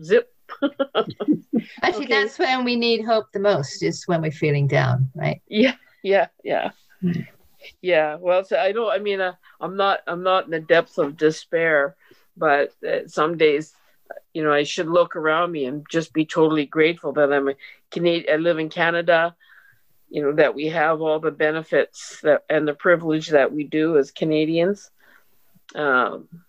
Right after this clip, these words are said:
Speaker 1: but sometimes you, you look around, even with all of that, and you realize that how difficult it is for so many others and where you fit in that plan,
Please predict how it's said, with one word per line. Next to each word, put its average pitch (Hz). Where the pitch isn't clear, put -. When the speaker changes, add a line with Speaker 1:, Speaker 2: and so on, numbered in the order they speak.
Speaker 1:
but 143
sometimes 156
you, 147
you 135
look 143
around, 156
even 165
with 160
all 151
of 143
that, 147
and 143
you 143
realize 147
that 143
how 160
difficult 160
it 139
is 135
for 156
so 160
many 156
others 143
and 143
where 165
you 160
fit 160
in 175
that 139
plan, 170